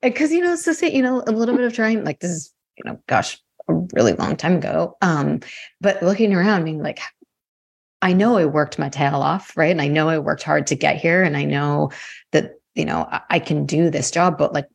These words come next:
why did they pick me? And her feedback was so helpful 'cause <laughs> she, she said, "Well, other people could do this job, right? They,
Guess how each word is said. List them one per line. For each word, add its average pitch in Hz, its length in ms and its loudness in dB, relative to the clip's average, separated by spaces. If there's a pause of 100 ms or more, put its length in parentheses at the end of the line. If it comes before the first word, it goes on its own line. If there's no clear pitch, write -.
why 160 280 2
did 160 120 2
they 156 100 4
pick - 360 -6 (100)
me? 151 540 0 (480)
And 151 460 0
her - 180 -2
feedback 214 480 -2
was 160 120 -2
so 277 180 0
helpful - 480 0
'cause - 320 -2
<laughs> - 40 -20
she, - 140 0 (400)
she - 220 -2
said, 185 420 2 (680)
"Well, 202 400 2 (220)
other 202 220 4
people 233 300 2
could 151 280 -6
do 151 600 0 (280)
this 156 320 0
job, - 560 -2 (240)
right? 151 300 2
They, - 220 0